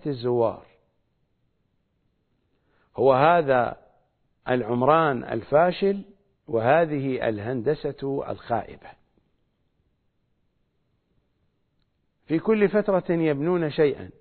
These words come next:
في نفس المساحة الضيقة، مرة ينزلون إلى عمق الأرض، مرة يرتفعون إلى الهواء،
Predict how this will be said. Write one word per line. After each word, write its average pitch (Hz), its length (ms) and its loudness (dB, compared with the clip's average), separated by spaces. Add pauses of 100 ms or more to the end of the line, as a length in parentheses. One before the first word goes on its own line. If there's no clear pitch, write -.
(100)
في 160 140 0
نفس 202 320 -2 (1000)
المساحة 147 640 0
الضيقة، 127 640 4 (220)
مرة 185 320 6
ينزلون 151 840 2 (840)
إلى 139 140 4
عمق 147 340 0
الأرض، 135 360 0 (300)
مرة 160 300 2
يرتفعون 139 760 0
إلى 139 480 0 (1200)
الهواء، 139 680 2